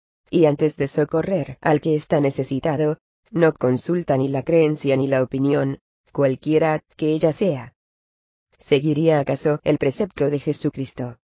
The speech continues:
que dice que también debemos amar a los enemigos, si rechazase a un infeliz, porque éste tuviese otra fe que la suya? Que lo socorra, pues,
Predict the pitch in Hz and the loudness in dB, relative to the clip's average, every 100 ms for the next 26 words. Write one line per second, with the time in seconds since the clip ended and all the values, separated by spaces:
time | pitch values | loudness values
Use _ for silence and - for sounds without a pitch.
0 | _ _ - 165 135 - 160 156 156 - | _ _ 4 4 4 2 2 2 -2 0
1 | 139 147 160 160 131 165 160 156 143 139 | 0 4 2 2 4 4 4 2 0 2
2 | 151 139 160 139 143 147 135 127 - _ | 2 0 0 0 0 -2 -4 -10 -14 _
3 | _ _ _ - 160 135 127 165 147 147 | _ _ _ -6 -4 -2 -2 2 0 0
4 | 139 151 135 131 143 135 - 160 143 - | 0 2 2 2 2 0 0 0 -2 -6
5 | - _ _ _ - 165 156 147 147 156 | -18 _ _ _ 0 0 4 2 2 0
6 | 139 147 156 143 156 135 - 139 - 131 | -2 0 0 0 2 2 2 -2 -4 -10
7 | 120 139 139 - 131 175 170 - _ _ | -8 -6 -4 -2 -2 0 -2 -6 _ _
8 | _ _ _ _ _ - 147 135 - 139 | _ _ _ _ _ -2 0 0 0 -2
9 | 165 127 123 - _ _ _ 160 131 117 | -2 -4 -10 -12 _ _ _ 0 0 -4
10 | - | -16